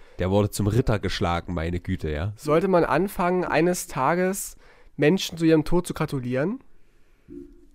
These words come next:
Speaker 2: Dass man sagt, okay, er ist neunzig oder sie ist neunzig geworden. Geil, Glückwunsch, du hast es geschafft. Tschüss.
Speaker 1: Ja. Doch, sehe ich. Kann ich mir vorstellen.
Speaker 2: Dann feiern sie alle an dem Grab und so und sa-, sagen, nice.
Speaker 1: Ja, auf, auf dem Grabstein steht dann herzlichen Glückwunsch.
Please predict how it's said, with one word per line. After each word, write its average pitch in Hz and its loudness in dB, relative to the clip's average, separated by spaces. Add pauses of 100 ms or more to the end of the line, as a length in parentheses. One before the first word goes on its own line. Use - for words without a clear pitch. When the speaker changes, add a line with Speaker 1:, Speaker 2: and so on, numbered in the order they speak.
(460)
Speaker 2:
Dass 151 -8
man 175 6
sagt, 160 4
okay, 190 2
er 175 8
ist 151 0
neunzig 170 4
oder 151 4
sie 151 -2
ist 151 -4
neunzig 190 2
geworden. 165 2 (220)
Geil, 175 4
Glückwunsch, 170 0 (520)
du 165 6
hast 165 2
es - -10
geschafft. - -4 (1300)
Tschüss. - 0
Speaker 1:
Ja. 110 4 (1120)
Doch, 131 2
sehe 107 0
ich. - -8 (400)
Kann 123 0
ich 139 0
mir 120 2
vorstellen. 92 -4 (320)
Speaker 2:
Dann 131 -2
feiern 196 4
sie 170 0
alle 160 4
an 143 0
dem 147 -2
Grab 147 -4
und 143 -4
so 143 -4
und 139 -4
sa-, 131 -8
sagen, 135 -4
nice. 160 6
Speaker 1:
Ja, 117 4
auf, 147 2
auf 151 2
dem 151 2
Grabstein 147 2
steht - 0
dann 131 2
herzlichen 135 -2
Glückwunsch. 127 2